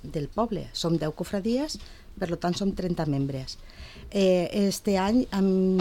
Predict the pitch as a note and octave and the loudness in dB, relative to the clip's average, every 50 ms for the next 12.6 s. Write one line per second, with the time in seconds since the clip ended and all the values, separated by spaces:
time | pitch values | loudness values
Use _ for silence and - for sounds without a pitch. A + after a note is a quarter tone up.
0 | F3+ - E3+ F3+ F3 F3 - F3+ F3+ E3+ E3+ F3+ - - F#3 F3 - F#3+ F3+ - | 2 0 -2 -2 0 0 0 0 0 0 0 -2 -2 -2 -4 -2 -2 -4 -4 -2
1 | - - F#3+ F3+ - F#3 F3+ - - F3+ F#3 - - - G3 F3+ - F#3+ F#3 G3 | -4 -4 -4 -2 -2 -2 -2 0 -2 -2 -2 -4 -4 -4 -4 -2 -2 -2 0 0
2 | A#3 A#3+ A3 F3+ D#3+ D#3 F3+ - - - G#3 A#3 C4+ - - - - F3+ E3+ F3 | 0 0 0 0 0 0 -2 -4 -4 -4 -4 -4 -4 -6 -10 -10 -6 -2 -2 0
3 | E3 - - D3+ D#3 D3+ E3 - - E3+ F3 F#3 A3+ C#4 - - - - - - | 0 0 -2 -4 -4 -4 -4 -2 0 0 2 2 2 0 -2 -6 -12 -16 -18 -20
4 | - - - - G3 F#3 - F3+ F3 F3 - - E3 - E3 D3+ E3 D#3+ D3+ E3 | -20 -20 -10 -8 -6 -4 -2 -2 -2 -2 -4 -6 -6 -4 -4 -2 -2 0 0 -2
5 | D#3 - - F3+ E3+ F3 F3 E3 - F#3 G3 G#3 A#3 C4+ C4+ - - E3 E3+ E3 | -4 -4 -2 0 2 2 2 2 2 0 2 2 2 0 -2 -4 -4 -4 -2 -2
6 | - E3+ F#3 F#3+ - - F3 - F#3 - - F#3 F#3 - G3 F#3 - - - - | -2 -2 -2 -2 -2 -4 -4 -4 -2 0 0 0 0 2 4 6 6 6 4 2
7 | - - - - - - - - F#3+ F3+ F3+ F#3 F3+ - G3+ G3 G3 G3 G3+ G#3 | -4 -4 -4 -6 -6 0 4 8 8 10 10 10 8 8 8 8 10 10 8 6
8 | G#3+ - G#3 - - G3 F#3 G3 F3+ - F#3 F3 F3 - - F3+ F#3+ G3+ G3 E3+ | 4 2 -2 -2 0 0 0 0 -2 -2 -2 -2 -2 0 0 0 2 2 2 0
9 | D3+ D#3 - - C#3+ - - A#2+ A2+ - - - - - - - - - - - | -2 -4 -4 -6 -6 -6 -6 -6 -6 -6 -10 -14 -14 -16 -18 -18 -18 -18 -16 -18
10 | - - - - - - - - G#3 - - F#3+ F3+ - G3+ F#3 F#3 F3+ F#3+ F#3 | -18 -18 2 4 4 4 6 4 2 2 4 2 4 4 4 4 6 6 4 4
11 | - A#3 - G#3 G3 F3 - A3 G#3+ G3 E3+ E3+ E3 - - - - F#3 F#3 E3+ | 2 0 0 0 0 2 2 2 4 4 4 4 2 0 -4 -4 -2 0 2 4
12 | E3+ E3 E3 - - - F#3 F#3+ G3+ A3 A3 | 4 2 2 0 0 4 4 4 4 2 0